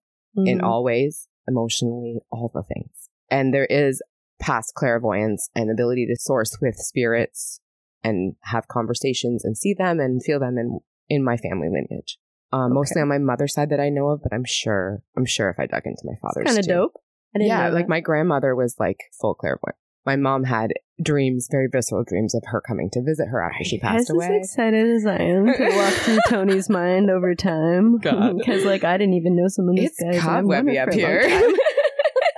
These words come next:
Speaker 2: Okay, okay, okay, okay.
Speaker 1: Okay, okay,
Speaker 2: So,
Speaker 1: okay.
Speaker 2: you're praying for these kids.
Speaker 1: Right.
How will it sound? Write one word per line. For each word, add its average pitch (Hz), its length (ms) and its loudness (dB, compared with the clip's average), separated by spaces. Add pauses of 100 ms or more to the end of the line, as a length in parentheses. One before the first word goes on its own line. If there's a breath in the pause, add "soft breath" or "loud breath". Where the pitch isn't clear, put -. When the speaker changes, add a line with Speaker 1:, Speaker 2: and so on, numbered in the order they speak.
(1080 loud breath)
Speaker 2:
Okay, 247 260 2
okay, 220 220 2
okay, - 0 -
okay. 220 300 2
Speaker 1:
Okay, 202 200 2
okay, 262 120 2
Speaker 2:
So, 233 240 2
Speaker 1:
okay. 180 180 -2
Speaker 2:
you're 180 120 2
praying 202 320 0
for 208 120 0
these 196 240 -2
kids. 147 500 0
Speaker 1:
Right. 113 280 0